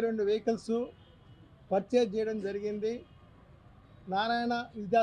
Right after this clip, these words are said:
సంస్థల చైర్మన్ నారాయణ గారు అల్లుడు పునీత్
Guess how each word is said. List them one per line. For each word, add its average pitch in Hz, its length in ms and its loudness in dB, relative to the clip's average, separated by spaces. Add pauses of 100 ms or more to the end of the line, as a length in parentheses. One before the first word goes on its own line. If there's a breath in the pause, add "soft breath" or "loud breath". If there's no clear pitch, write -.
(120)
సంస్థల 214 380 -4 (100)
చైర్మన్ 226 440 -2 (840)
నారాయణ 233 420 2
గారు 214 180 0
అల్లుడు 214 340 2 (720)
పునీత్ 226 340 2